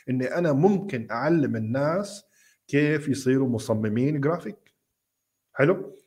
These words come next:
شفتوا كيف التسلسل؟ نفس الشيء. المهارة هي الكتابة حسب قواعد محركات البحث. الإشي اللي بيسعدني، أنا بحب أقرأ،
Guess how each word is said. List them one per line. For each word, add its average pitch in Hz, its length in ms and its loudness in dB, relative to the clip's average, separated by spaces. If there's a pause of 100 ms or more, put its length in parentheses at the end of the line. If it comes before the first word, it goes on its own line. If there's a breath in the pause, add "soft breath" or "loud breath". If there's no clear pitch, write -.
(120)
شفتوا - 280 -4
كيف 156 180 0
التسلسل؟ 151 800 0 (160)
نفس 196 180 0
الشيء. - 280 -4 (1160 loud breath)
المهارة 127 440 4
هي 123 220 4
الكتابة 135 640 0 (500 loud breath)
حسب - 240 -2 (100)
قواعد 139 520 2
محركات 107 520 -4
البحث. 139 440 -4 (840 loud breath)
الإشي 185 300 4
اللي 190 120 4
بيسعدني، 147 540 2
أنا 180 220 0
بحب 156 320 -2
أقرأ، - 400 -8